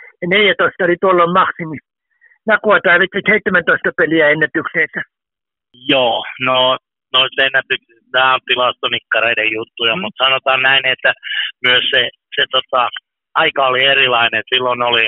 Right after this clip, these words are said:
Speaker 2: helpompi, helpompi tehdä noita, noita, ää, kiinniottojaardeja, ei siinä mitään. Mut Puka Nakuasta tullaan vielä, vielä, tota, kuulemaan. Kaveri löi itsensä läpi kertaheitolla tulokaskaudella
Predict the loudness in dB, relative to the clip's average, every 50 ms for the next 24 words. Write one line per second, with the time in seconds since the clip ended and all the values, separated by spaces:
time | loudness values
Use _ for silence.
0 | 0 0 0 0 0 -2 -6 -6 -4 -6 -6 -6 _ _ _ _ _ _ _ _
1 | _ _ _ -4 -2 -2 -2 -2 -2 -4 -4 -6 -4 -2 0 0 0 0 -2 -4
2 | -4 -6 -6 -6 -4 -4 -4 -6 -6 -8 -12 _ _ _ _ _ _ -10 -10 -10
3 | -6 -6 -6 -6 -6 -8 _ _ _ _ _ _ -6 -6 -4 -4 -4 -6 -8 _
4 | _ _ _ _ _ _ _ _ -4 -4 -2 0 0 -2 -2 -2 -2 -4 -2 0
5 | 2 2 2 0 0 -2 -4 -2 -4 -4 -6 -8 -10 -6 -6 -6 -6 -4 -4 -4
6 | -4 -4 -8 -8 -6 -4 -4 -4 -4 -6 _ -4 -4 -2 -2 0 0 0 -2 -2
7 | -2 -4 -4 -4 _ -6 -4 -2 -2 0 0 0 -2 -2 -2 -4 _ _ _ _
8 | _ _ _ _ _ _ _ _ _ _ _ -8 -4 -4 -2 -2 -4 -4 -6 -8
9 | -6 -4 -6 -6 _ -4 -2 0 0 0 -2 -4 -6 -6 -8 -8 -6 -8 -10 -12
10 | _ _ _ _ _ _ _ _ _ _ _ _ _ _ -20 -20 _ _ _ _
11 | -6 -2 -2 0 0 0 0 0 0 0 0 0 -2 -2 _ -6 -6 -6 -4 -4
12 | -2 -2 -2 -2 -2 -6 -6 -4 -4 -4 -4 -2 -2 -2 -2 0 0 -2 -2 -4
13 | -4 -6 -6 -6 -6 -6 -4 -4 -4 -4 -6 -8 -8 -8 -6 -6 -6 -4 -6 -8
14 | -10 -10 -8 -6